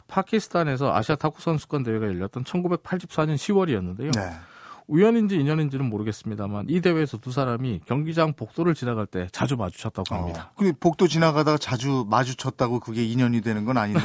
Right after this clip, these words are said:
Speaker 2: 누-,
Speaker 1: <laughs>
Speaker 2: 누가 먼저 이렇게 작업을 걸 거 아니에요?
Speaker 1: 먼저 작업을 건 사람은 안재영 선수였다고 하는데요.
Speaker 2: 네.
Speaker 1: 당시에 자오지민 선수는 탁월한 실력과 출중한 외모로 세계적인 미녀 스타로 떠오르고 있던
Speaker 2: 예.
Speaker 1: 선수였거든요. 이 안재영 선수는 또 당시에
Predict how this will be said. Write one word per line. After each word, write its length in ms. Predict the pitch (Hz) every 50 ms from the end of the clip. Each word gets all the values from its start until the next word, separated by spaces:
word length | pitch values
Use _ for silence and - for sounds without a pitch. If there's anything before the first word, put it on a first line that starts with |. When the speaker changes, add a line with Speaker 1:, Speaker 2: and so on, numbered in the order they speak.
| 226 196
Speaker 2:
누-, 80 | 160 - - 165 151
Speaker 1:
<laughs> 80 | - 220
Speaker 2:
누가 220 | 165 139 160 160
먼저 320 | 156 147 139 139 139 147 151
이렇게 220 | 143 135 131 156
작업을 420 | 147 - - - 135 139 131 139 127
걸 160 | 107 107 104
거 160 | - - 110
아니에요? 400 | 98 95 92 92 107 131 127 92 85 -
Speaker 1:
먼저 480 | 131 127 143 170 190 196 185 220 226
작업을 400 | 214 - 175 170 185 196 190 190
건 240 | 175 160 156 156 160
사람은 720 | 151 165 165 160 160 156 151 165 180 190 190 190 190 185 - -
안재영 320 | - 143 160 196 196 185
선수였다고 500 | 160 147 135 135 120 104 - 107 104 101
하는데요. 360 | 101 101 98 110 139 151 -
Speaker 2:
네. 280 | 117 90 85 82 78 80 87 -
Speaker 1:
당시에 440 | 127 139 151 165 - - 196 190
자오지민 960 | - - 147 160 180 175 - 190 196 196 196 190 190 190 190 190 185 180 180 -
선수는 480 | - 156 143 139 147 151 165 160 123 - _
탁월한 440 | - - 247 233 254 247 247 226 196
실력과 400 | - - 156 151 147 - - 127
출중한 460 | - - 202 185 - 185 180 160 120
외모로 340 | 107 107 113 113 107 98 95
세계적인 460 | - 160 165 185 175 175 165 160 120
미녀 220 | 113 127 147 156
스타로 340 | 143 - - - 117 107 101
떠오르고 340 | - 104 110 110 113 110 110
있던 260 | 98 - - 95 92
Speaker 2:
예. 60 | 120 120
Speaker 1:
선수였거든요. 600 | 120 117 110 107 95 87 85 87 98 127 156 170 _ _ - - - - - -
이 20 |
안재영 320 | 143 156 196 220 233 233
선수는 380 | 226 208 196 196 196 190 190 175
또 120 | - 156
당시에 440 | 143 113 113 113 - 135 127 107 90